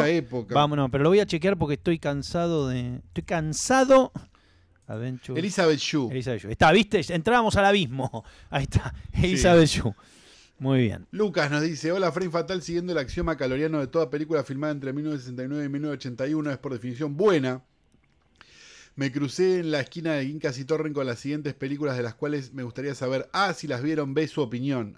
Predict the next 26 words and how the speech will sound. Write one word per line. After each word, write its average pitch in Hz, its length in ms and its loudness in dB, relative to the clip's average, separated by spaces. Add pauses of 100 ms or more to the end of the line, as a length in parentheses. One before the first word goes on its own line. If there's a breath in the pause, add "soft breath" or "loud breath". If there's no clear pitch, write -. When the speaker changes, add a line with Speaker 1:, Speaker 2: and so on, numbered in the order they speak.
Speaker 1:
Ah, 127 240 -10
bueno. 98 440 -14
Esto - 200 -20
ya 143 60 -4
Speaker 2:
Rápido, 117 340 2
dale. 113 240 -6 (400 soft breath)
Speaker 1:
Coso, 131 400 -6
sí. 123 320 -8 (220 soft breath)
Eh, 143 180 -2
Mephisto 185 420 -2
Waltz, 151 460 2
de 131 140 -4
mil 160 140 -6
novecientos 151 320 -4
setenta 123 280 -4
y 127 60 -2
uno. 104 360 -6
Sí, 143 260 -8
la 113 160 -2
Speaker 2:
La 139 140 4
Speaker 1:
vi, 175 80 4
me 196 80 2
Speaker 2:
vi, 190 40 0
no 180 120 0
me 165 80 0
Speaker 1:
gustó. - 60 0